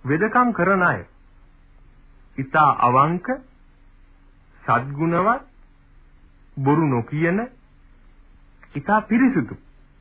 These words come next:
විශේෂයෙන් සඳහන් කරලා තියෙනවා ගෙන් බැහැර යනවනම්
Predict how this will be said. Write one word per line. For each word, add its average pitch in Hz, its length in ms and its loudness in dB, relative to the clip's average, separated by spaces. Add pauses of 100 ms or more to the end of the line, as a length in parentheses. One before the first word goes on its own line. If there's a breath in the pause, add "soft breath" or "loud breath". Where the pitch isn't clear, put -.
(560)
විශේෂයෙන් 240 480 -2
සඳහන් 196 380 0
කරලා 202 260 -4
තියෙනවා 208 420 -4 (500)
ගෙන් 175 320 0
බැහැර 147 280 2
යනවනම් 156 560 2